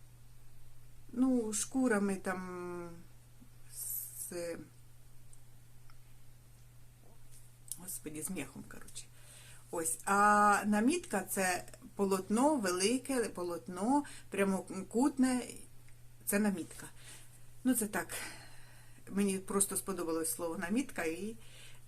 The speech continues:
в нас теж вони будуть. І шарфик, і ш-, шарф, ш-, і шарф правильно, і шалик правильно в українській мові.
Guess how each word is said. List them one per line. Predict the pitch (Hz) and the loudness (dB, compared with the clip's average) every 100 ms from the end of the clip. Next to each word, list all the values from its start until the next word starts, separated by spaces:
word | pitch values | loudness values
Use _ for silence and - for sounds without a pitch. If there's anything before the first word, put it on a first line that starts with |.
| - - 127 160 | -14 -10 -6 -4
в | 185 | 2
нас | 190 196 | 2 4
теж | - 190 | 2 0
вони | 190 185 202 | 0 2 0
будуть. | 170 160 147 - - - - | 0 -6 -6 -10 -10 -10 -4
І | 240 | 8
шарфик, | 233 233 202 196 - 202 - | 10 10 8 4 -2 -6 -6
і | 180 190 196 | -2 0 2
ш-, | 190 - - | 4 4 4
шарф, | - 196 180 190 - - - | 0 4 4 2 -6 -8 -2
ш-, | - - | -2 6
і | |
шарф | 233 208 214 - | 8 8 8 4
правильно, | - 226 233 226 214 | -2 4 6 6 4
і | 226 | 2
шалик | 208 196 175 165 | 2 4 2 0
правильно | 160 160 156 160 | -2 0 0 -4
в | |
українській | 160 165 160 156 170 | -6 -6 -6 -6 -6
мові. | 160 156 | -6 -8